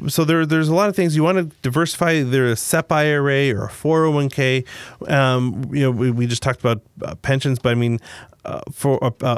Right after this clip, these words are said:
a defined benefit, and I talk about this a lot on our, on our, uh, weekend show, is a defined benefit pension plan for a very small business can actually make sense and run for s-,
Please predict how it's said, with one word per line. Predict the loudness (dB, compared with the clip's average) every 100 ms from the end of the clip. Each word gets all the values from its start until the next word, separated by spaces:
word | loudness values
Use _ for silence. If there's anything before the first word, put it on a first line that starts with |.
| 0
a | 0
defined | 0 0 0 0
benefit, | 2 0 0 0 -2 -2
and | 0
I | 0
talk | 0 0
about | 0
this | -2 -4
a |
lot | -2 0
on | 0 0
our, | 0 -2 -8 -8
on | -2 0
our, | 0 -4 -4 -6 -4 -4
uh, | -2 -2 -2 -4 -6 -4
weekend | -2 -2 0
show, | -2 -4 -10 -20 -12 -2
is | 2 2 0 -2 -8 _ -16 -16 -10 -4
a | -2
defined | -2 -2 0 2
benefit | 2 0 0 -4 -4
pension | -4 -2 -2
plan | 0 0
for | 0
a | 0
very | 0 0
small | -2 -2
business | -2 -2 -4
can | -2 -2
actually | -2 -2
make | -2 -2 -4 -6
sense | -6 -2 -2 -2 -4
and | -4 -2
run | -2
for | -2 -4
s-, | -4